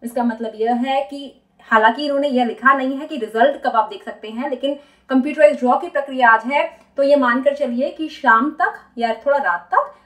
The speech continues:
आज दिल्ली के शिक्षा विभाग के द्वारा रिजल्ट को वेबसाइट पर डाल दिया जाएगा।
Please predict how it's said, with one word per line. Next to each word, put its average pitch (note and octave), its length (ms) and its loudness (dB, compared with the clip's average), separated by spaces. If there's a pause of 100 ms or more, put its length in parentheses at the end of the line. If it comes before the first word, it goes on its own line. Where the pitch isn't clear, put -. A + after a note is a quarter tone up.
(100)
आज D4 240 6 (420)
दिल्ली C4 240 2
के C#4+ 100 -8
शिक्षा C4+ 200 -10
विभाग A#3+ 280 2
के B3 160 -8
द्वारा A3 320 -2
रिजल्ट A3+ 440 -6
को B3 120 2
वेबसाइट G#3+ 460 -6
पर C#4 100 -6
डाल F3+ 220 -2
दिया G3+ 200 -10
जाएगा। G#3 580 0